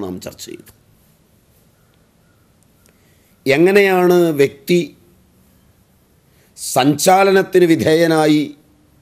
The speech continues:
തീരുന്നതെന്നും അത് സുഖവും ദുഃഖവും എന്ന രണ്ട് തലങ്ങളായി മാറുന്നത് എങ്ങനെയെന്നുമാണ് നാം ചർച്ച ചെയ്തു വന്നത്. സുഖദുഃഖങ്ങൾ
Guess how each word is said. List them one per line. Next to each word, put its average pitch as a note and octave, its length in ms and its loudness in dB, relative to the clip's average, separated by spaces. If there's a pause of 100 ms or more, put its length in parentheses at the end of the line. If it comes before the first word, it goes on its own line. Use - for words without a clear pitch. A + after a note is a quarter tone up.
(2750)
തീരുന്നതെന്നും A2 580 -4 (2250)
അത് D#3 100 0 (120)
സുഖവും G3+ 420 2 (120)
ദുഃഖവും F#3+ 440 2
എന്ന F3 200 2
രണ്ട് E3 180 0 (100)
തലങ്ങളായി D#3+ 580 2 (380)
മാറുന്നത് D#3+ 440 0
എങ്ങനെയെന്നുമാണ് B2 680 -4 (760)
നാം A2+ 180 -8
ചർച്ച - 220 -14
ചെയ്തു F#2+ 200 -10
വന്നത്. A1+ 240 -20 (1700)
സുഖദുഃഖങ്ങൾ F#3+ 640 0